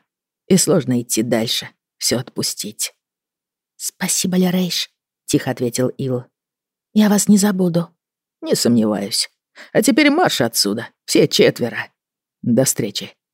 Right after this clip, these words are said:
Ник протянул ему руку. «Надейтесь, что не до скорой», Эк ответил на рукопожатие. «Прощайте, королева.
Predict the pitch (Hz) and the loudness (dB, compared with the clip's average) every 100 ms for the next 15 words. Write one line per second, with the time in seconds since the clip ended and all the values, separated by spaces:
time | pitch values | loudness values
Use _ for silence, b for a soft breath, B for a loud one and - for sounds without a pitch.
0 | _ - 160 - 143 131 120 127 135 120 | _ 2 4 2 -2 0 2 2 2 0
1 | 117 113 110 _ _ _ _ _ - 247 | -2 -4 -8 _ _ _ _ _ -2 2
2 | 302 349 185 139 - 139 135 127 131 - | 4 4 4 2 4 4 4 2 2 2
3 | 123 104 - _ _ _ _ 160 147 127 | 0 -2 -10 _ _ _ _ 0 0 2
4 | 127 127 123 123 123 113 123 127 120 - | 2 2 0 0 0 -2 -2 -2 -4 -2
5 | 120 117 _ _ _ _ _ _ - 196 | -4 -6 _ _ _ _ _ _ 4 4
6 | - 208 196 - - 139 135 131 127 | 6 4 4 2 0 2 4 2 0